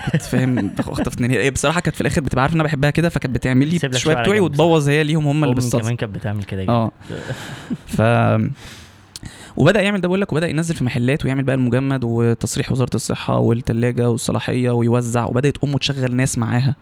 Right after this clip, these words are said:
Speaker 1: مهم.
Speaker 2: وجاب شقة دور تاني، وعمل ديب فريزرات، وبدأ يجمد ويورد وبتاع مش عارف إيه. المثال ده بيثبت لي أنا الناس لازم تشتغل في إيه دلوقتي.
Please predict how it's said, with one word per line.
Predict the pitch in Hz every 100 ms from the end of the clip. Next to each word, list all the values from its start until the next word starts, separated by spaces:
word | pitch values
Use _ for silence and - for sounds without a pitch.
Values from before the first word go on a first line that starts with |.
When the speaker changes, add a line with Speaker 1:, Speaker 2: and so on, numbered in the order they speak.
| -
Speaker 1:
مهم. | 113 101 90
Speaker 2:
وجاب | 117 120 131 139 123 117
شقة | - - 123
دور | 123
تاني، | - 131 131 127
وعمل | 123 117 127 127
ديب | 127
فريزرات، | - 120 117 117 123 123
وبدأ | 120
يجمد | 110 117 120 123 120
ويورد | 113 117 120 117 110
وبتاع | - -
مش | 98 -
عارف | -
إيه. | - - - - - - - - - - -
المثال | 139 143 143 233 226
ده | 196 240 - - - _ - -
بيثبت | 135 135 135 135 180 185
لي | 160
أنا | 185 208 - _ - _ - - _ _ 131
الناس | 127 165 -
لازم | 180
تشتغل | 170 - 147 139
في | -
إيه |
دلوقتي. | 113 101 - -